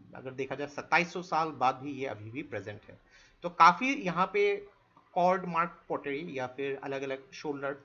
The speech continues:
चेल्स भी यहाँ पे पाए जाते हैं। तो कॉर्ड मार्क पॉटरी जो है एक यूनिक कैरेक्टरिस्टिक्स है यहाँ पे दाऊजाली हादिंग। और इसके अलावा यहाँ पे सारूतारू जो असम में ही है, यहाँ पे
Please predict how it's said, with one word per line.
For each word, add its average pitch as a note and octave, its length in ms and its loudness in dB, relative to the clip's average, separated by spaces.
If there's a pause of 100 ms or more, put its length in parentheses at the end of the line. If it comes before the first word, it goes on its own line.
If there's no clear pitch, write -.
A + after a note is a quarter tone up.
चेल्स E3+ 360 -2
भी C#3 180 -10
यहाँ A2+ 180 -8
पे D#3 200 -10 (120)
पाए G2 200 -4
जाते - 280 -16
हैं। A2 160 -20 (360)
तो F3 60 -8
कॉर्ड B3 480 4 (260)
मार्क E3+ 440 2
पॉटरी E3 340 -2
जो E3 140 -10
है E3+ 180 -6
एक F3 140 -8 (160)
यूनिक E3+ 560 -6
कैरेक्टरिस्टिक्स C#3 760 -6
है A3 160 -8 (220)
यहाँ A2+ 360 -10
पे B3+ 160 -6 (480)
दाऊजाली D#3 420 4
हादिंग। D#3+ 280 -6
और F#3+ 200 -2
इसके A3+ 280 -4
अलावा F3+ 360 2
यहाँ F#3 200 0
पे G3+ 100 0
सारूतारू F#3 760 0
जो D#3 260 -6
असम D#3+ 380 -6
में D#3+ 120 -6
ही D#3 160 -10
है, D3+ 220 -8
यहाँ A#2 260 -10
पे A#3 100 -8